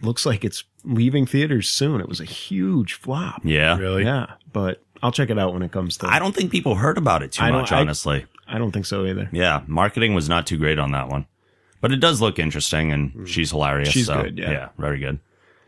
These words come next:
Speaker 2: May ninth, first
Speaker 3: Yeah.
Speaker 2: movie on the list here is Chef, a Jon Favreau, almost back to form movie. He's been doing
Speaker 3: Yeah.
Speaker 2: the larger Iron Man, uh, Cowboys versus Aliens,
Speaker 1: Mm.
Speaker 2: the more blockbustery movies.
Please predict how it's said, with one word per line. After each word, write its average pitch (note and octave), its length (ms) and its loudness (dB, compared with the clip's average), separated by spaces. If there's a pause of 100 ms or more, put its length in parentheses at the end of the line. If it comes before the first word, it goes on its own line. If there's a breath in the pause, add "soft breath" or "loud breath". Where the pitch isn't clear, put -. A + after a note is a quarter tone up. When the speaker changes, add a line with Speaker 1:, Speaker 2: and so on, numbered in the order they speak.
(200 soft breath)
Speaker 2:
May B2 240 4
ninth, D3 420 2 (720)
first G#2 240 2
Speaker 3:
Yeah. B2 60 4
Speaker 2:
movie A#2 160 4
on A#2 100 4
the A#2 40 4
list A#2 200 4
here C#3 160 4
is F#2 100 2
Chef, - 640 2 (200)
a D#2 80 -8
Jon F#2 440 2
Favreau, G2+ 760 4
almost B2+ 320 2
back G2+ 260 2
to - 100 0
form F#2 520 2
movie. C#2+ 300 2
He's D#2 160 0
been E2+ 140 2
doing F2 260 4
Speaker 3:
Yeah. D#2+ 80 2
Speaker 2:
the D#2+ 40 0
larger E2 640 2 (360 soft breath)
Iron F2 320 4
Man, E2+ 760 4
uh, D2 840 2
Cowboys F2 400 2
versus E2 280 0
Aliens, F2 680 4
Speaker 1:
Mm. - 20 0
Speaker 2:
the F2 60 2
more F2+ 240 4
blockbustery F2 920 2
movies. D#2 500 2